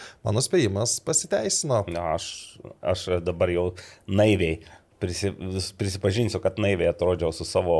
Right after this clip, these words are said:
Speaker 2: mm, su savo spėjimu, kad vis tik bus, e, konkurencija, bet tenka, tenka taip sutikti, kad kandidatas vienas, nors dar vakar sakė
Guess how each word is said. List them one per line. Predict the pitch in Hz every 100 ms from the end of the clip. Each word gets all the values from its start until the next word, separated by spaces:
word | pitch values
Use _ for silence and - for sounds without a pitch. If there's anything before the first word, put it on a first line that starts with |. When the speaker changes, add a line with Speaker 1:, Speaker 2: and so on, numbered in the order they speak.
| 80
Speaker 2:
mm, | - 85 80 80 78 73 - - -
su | - 87
savo | - 92 87
spėjimu, | - 90 92 85
kad | - 80
vis | 90
tik | - 85
bus, | 78 98 117 -
e, | 156 156
konkurencija, | - 135 127 127 131 135 - 117
bet | 98 87
tenka, | - 90 - 98 - - - - - -
tenka | - 90 87 98
taip | - 82 -
sutikti, | 113 - - - 92
kad | 90 85 -
kandidatas | - 85 87 90 87 90 -
vienas, | 82 95 131 135 - _ -
nors | 92 95 92
dar | 95 98 - - - -
vakar | - 92 - 113
sakė | - 117 113